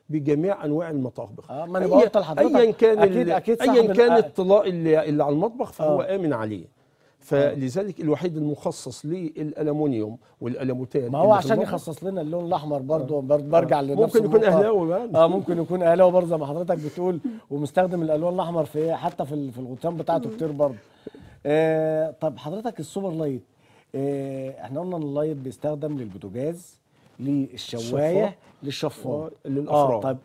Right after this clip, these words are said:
Speaker 2: الس-، للأفران بصفة عامة.
Speaker 1: آه، اتفضل.
Speaker 2: السوبر لايت بنستخدمه لإيه؟
Speaker 1: السوبر لايت حضرتك للسجاد والسجاد والمفروشات.
Speaker 2: لس-،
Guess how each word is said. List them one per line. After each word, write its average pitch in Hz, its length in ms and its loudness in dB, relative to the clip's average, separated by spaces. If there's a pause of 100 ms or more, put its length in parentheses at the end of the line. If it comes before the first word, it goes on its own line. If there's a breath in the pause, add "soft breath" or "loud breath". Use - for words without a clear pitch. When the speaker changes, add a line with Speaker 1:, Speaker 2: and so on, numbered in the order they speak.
Speaker 2:
الس-، - 380 -14
للأفران 139 720 -4
بصفة 139 280 -8
عامة. 120 200 -8 (120)
Speaker 1:
آه، 131 80 -4
اتفضل. 104 240 -10 (100)
Speaker 2:
السوبر 226 380 -2
لايت 175 300 2
بنستخدمه 170 680 -2
لإيه؟ 143 380 -2 (260)
Speaker 1:
السوبر 180 320 -8
لايت 151 280 -4
حضرتك - 680 -6 (240 soft breath)
للسجاد 139 1500 0
والسجاد 131 600 -4
والمفروشات. 120 540 -4
Speaker 2:
لس-، - 220 -6